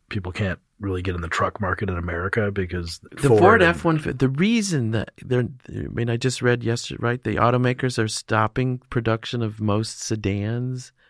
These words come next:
Speaker 2: quote unquote, because they can't sell them. Well, you know why they're selling like trucks? 'Cause there's a twenty, twenty-five percent, you have to check, check with my trade colleagues.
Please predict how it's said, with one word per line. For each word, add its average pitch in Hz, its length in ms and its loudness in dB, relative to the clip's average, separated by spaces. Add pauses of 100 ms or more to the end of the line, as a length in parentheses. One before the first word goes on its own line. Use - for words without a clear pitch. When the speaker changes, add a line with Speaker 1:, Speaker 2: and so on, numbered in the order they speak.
(140)
Speaker 2:
quote 113 220 0
unquote, 110 520 -4
because 104 380 -10
they 104 220 -4 (340)
can't 104 380 -4
sell - 420 -4
them. 113 540 -4 (800)
Well, - 160 -14 (160)
you 113 80 -4
know 151 120 4
why 196 180 4
they're 180 120 2
selling 170 380 0
like 175 240 -2
trucks? 202 360 -4
'Cause - 220 -8
there's 123 180 -4
a 113 60 -2
twenty, 160 540 -4
twenty-five 147 560 -2
percent, 127 480 -4
you 113 80 -6
have - 100 -10
to 113 80 -10
check, - 240 -6 (160)
check - 240 -4
with 113 140 -4
my 101 140 -4
trade 120 340 -4
colleagues. 104 480 -4